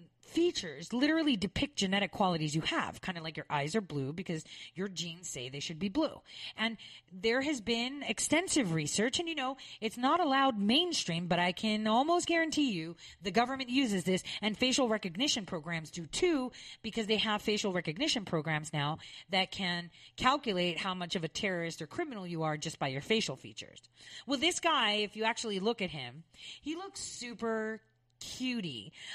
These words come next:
like, super, mm, and that sounds really weird, but he seems kind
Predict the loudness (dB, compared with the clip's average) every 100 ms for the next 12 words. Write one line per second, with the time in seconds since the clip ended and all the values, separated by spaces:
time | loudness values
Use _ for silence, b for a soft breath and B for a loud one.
0 | B -4 -4 -8 B -12 -6 -4 -2 0
1 | 2 2 0 -2 -6 _ _ -18 -14 -14
2 | -14 -16 B B -20 -18 -18 -10 -8 -6
3 | -6 -6 -4 -4 -4 -4 -4 -4 -6 -12
4 | B B B -4 -4 -4 _ b b -8
5 | -4 -2 -2 -4 -4 -4 -6 -8 -10 -16
6 | _ _ _ _ _ _ _ -12 -4 -2
7 | 0 -2 -4 -12